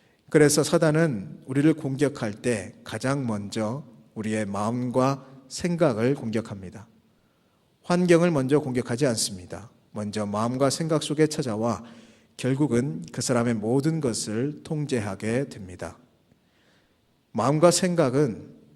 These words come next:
전쟁터와 같습니다. 우리는 마음속에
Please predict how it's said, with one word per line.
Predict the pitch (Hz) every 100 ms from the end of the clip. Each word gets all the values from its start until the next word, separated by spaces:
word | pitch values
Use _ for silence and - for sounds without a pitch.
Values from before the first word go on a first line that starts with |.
| _
전쟁터와 | - 127 117 135 139 131 139
같습니다. | 113 - 107 95 92 90 _ _ _ -
우리는 | 127 131 131
마음속에 | 120 127 131 - 120 139 131 107